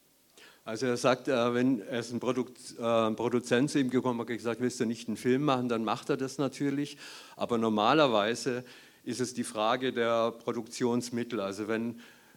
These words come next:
Film ist immer teurer in Frankreich. In Frankreich, hat er mir erzählt, ist es noch schlimmer als in Deutschland. Also sie können keinen Film machen,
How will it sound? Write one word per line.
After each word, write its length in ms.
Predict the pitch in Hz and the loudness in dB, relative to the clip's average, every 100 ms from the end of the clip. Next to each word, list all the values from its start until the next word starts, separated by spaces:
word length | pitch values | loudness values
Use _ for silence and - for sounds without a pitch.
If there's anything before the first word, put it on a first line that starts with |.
| _ _ | _ _
Film 300 | - 120 131 | -2 2 2
ist 140 | 127 | 0
immer 240 | 139 120 107 | 0 -2 0
teurer 460 | 110 117 143 139 | 0 0 0 0
in 100 | 127 | 0
Frankreich. 380 | 127 123 127 123 | -2 -2 -2 -2
In 100 | 113 | -4
Frankreich, 440 | 107 107 113 123 113 | -6 -6 -4 -4 -6
hat 100 | 120 | -4
er 80 | |
mir 140 | 120 110 | -4 -4
erzählt, 340 | 107 123 120 | -4 -4 -4
ist 80 | 117 | -4
es 160 | 107 110 | -6 -4
noch 140 | 113 | -4
schlimmer 360 | - 120 120 120 | -4 -4 -2 -2
als 220 | 110 107 | -4 -6
in 80 | 107 | -6
Deutschland. 480 | 104 113 - 135 117 | -2 -2 -2 -4 -2
Also 200 | 107 113 | -4 -6
sie 120 | 107 | -8
können 220 | 120 117 | -4 -4
keinen 260 | 120 110 110 | -2 -4 -4
Film 300 | - 127 139 | -4 -2 0
machen, 380 | 120 120 127 | -2 -2 -6